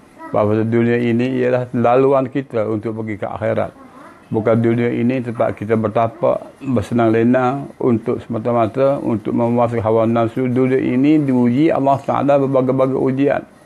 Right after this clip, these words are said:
Macam saya, saya sendiri diuji dengan berbagai kemuzulan, dengan sakit. Tapi saya bersyukur pada Allah Taala. Allah dalam keadaan ini hati saya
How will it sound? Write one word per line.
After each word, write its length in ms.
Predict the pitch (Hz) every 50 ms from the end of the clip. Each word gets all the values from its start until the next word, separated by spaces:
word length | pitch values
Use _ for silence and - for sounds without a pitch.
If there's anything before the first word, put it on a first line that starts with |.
| - - - - - - - - - - - - - - -
Macam 240 | 107 107 104 113 117
saya, 160 | 113 117 117
saya 240 | 110 - - 117 117
sendiri 480 | 98 110 107 104 104 104 104 104 104 101
diuji 400 | 107 113 113 113 117 117 120 113
dengan 320 | 117 117 120 131 131 131
berbagai 400 | 123 120 120 117 113 107 110 101
kemuzulan, 640 | - 123 120 117 113 107 104 110 117 120 120 117 110
dengan 240 | 113 113 113 110 -
sakit. 320 | - 107 - - 113 -
Tapi 320 | - 117 110 135 127 120 123
saya 320 | 131 131 131 131 135 - - - -
bersyukur 640 | - - 113 117 113 - - 151 143 - 147 131 110
pada 240 | 117 117 113 117 113
Allah 240 | 110 110 110 104 104 120
Taala. 320 | - 120 - - - 131 143 147 - - - - - - - - - -
Allah 240 | - 135 123 123 120
dalam 240 | 120 120 113 113
keadaan 400 | 107 110 113 117 117 113 117 117
ini 40 | 123 110
hati 320 | 110 120 113 - - 117
saya 240 | 107 - 123 120 120